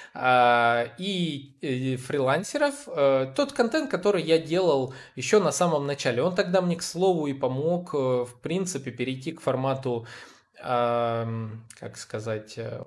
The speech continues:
он мне и помог перейти к формату знакомства с интересными партнерами. А, но, э, везде в описании просто пишу, э, свой собственный подкаст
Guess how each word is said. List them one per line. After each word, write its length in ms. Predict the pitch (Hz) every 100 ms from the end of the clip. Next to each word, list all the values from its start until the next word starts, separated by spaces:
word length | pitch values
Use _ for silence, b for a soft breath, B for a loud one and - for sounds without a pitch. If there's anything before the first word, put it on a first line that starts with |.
| _
он 240 | 180 226 196
мне 140 | 160
и 20 |
помог 380 | 139 160 226 254
перейти 300 | 147 139 135
к 80 | 214
формату 840 | - 139 151 190 180 151 139 135 135
знакомства 920 | 131 147 139 190 233 226 - 147 135
с 220 | 127 - 160 - 160
интересными 720 | 139 135 131 151 151 139 131
партнерами. 680 | 131 - 135 110 113 - - B B B B
А, 440 | - 127 127 123
но, 580 | 131 190 240 190 - - -
э, 360 | 151 139 135 135
везде 300 | 190 190 285
в 60 | 220
описании 400 | 180 214 180 135
просто 320 | 139 135 -
пишу, 440 | 113 - 107 104 - -
э, 460 | 135 123 120 117 117
свой 220 | 208 220
собственный 460 | 214 - - 147 156
подкаст 600 | 202 - 302 294 -